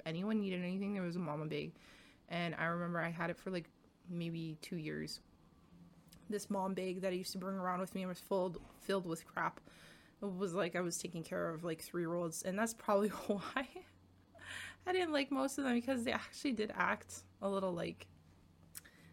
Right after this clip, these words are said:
you know, ridiculous or immature, or they didn't understand a lot of things. Like, and not to say that I understood anything. I was literally, like, sixteen,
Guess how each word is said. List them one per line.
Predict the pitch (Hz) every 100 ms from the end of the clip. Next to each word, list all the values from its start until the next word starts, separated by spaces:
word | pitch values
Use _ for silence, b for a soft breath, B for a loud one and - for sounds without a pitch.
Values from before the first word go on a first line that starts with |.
| B - - -
you | 226
know, | 220
ridiculous | 190 208 208 220 214 190 180 180
or | 175 160
immature, | 156 196 185 - 170
or | 165 160 165
they | 170
didn't | 190 185
understand | 170 175 - 170 156 156
a | 156
lot | 160 156
of | 156
things. | - 190 180 170
Like, | 165 151 - - B B B B -
and | 202
not | 247 277 -
to | 202
say | - 214
that | 190
I | 165 175
understood | 190 175 - 180
anything. | 170 185 180 175 160
I | 165
was | 165
literally, | 165 175 170 165
like, | 165 156
sixteen, | - 160 - - 165 165 160